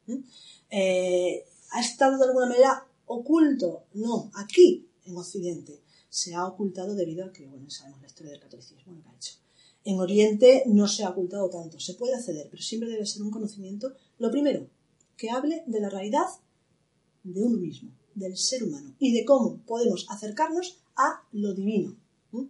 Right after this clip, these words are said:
Y que no nos hable solamente de formas, de estructura, y de que tenemos que ser,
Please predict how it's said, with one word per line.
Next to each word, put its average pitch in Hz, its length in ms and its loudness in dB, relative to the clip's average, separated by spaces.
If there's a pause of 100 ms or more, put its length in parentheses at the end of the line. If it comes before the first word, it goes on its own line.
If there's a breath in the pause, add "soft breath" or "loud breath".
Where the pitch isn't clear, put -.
(380)
Y 175 60 -12
que 202 120 -6
no 254 80 2
nos 285 180 2
hable 294 220 0
solamente 277 520 -2
de 269 160 2
formas, 262 720 0 (140)
de 233 100 6
estructura, 240 640 -2 (200 loud breath)
y 220 120 0
de 208 100 8
que 214 100 2
tenemos 262 320 4
que 269 140 4
ser, 262 360 4